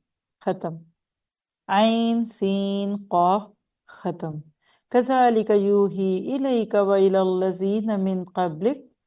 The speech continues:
पहली नौ आयत, रुकू नंबर एक है, अल्लाह ताला की सिफात है। हा मीम आइन सीन कॉफ, अल्लाह जो जबरदस्त और हिकमत वाला है, इसी तरह तेरी तरफ और तुझसे अगलों की तरफ वही भेजता रहा।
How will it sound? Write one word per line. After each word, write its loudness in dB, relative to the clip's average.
पहली 6
नौ 2
आयत, 4
रुकू 0
नंबर 0
एक -2
है, 0
अल्लाह 2
ताला 0
की -4
सिफात -2
है। 0
हा 6
मीम 0
आइन 2
सीन -2
कॉफ, 2
अल्लाह 6
जो -2
जबरदस्त 0
और 2
हिकमत -4
वाला 0
है, -4
इसी 0
तरह 0
तेरी 2
तरफ 0
और 2
तुझसे -4
अगलों 0
की -6
तरफ -2
वही -2
भेजता -4
रहा। -2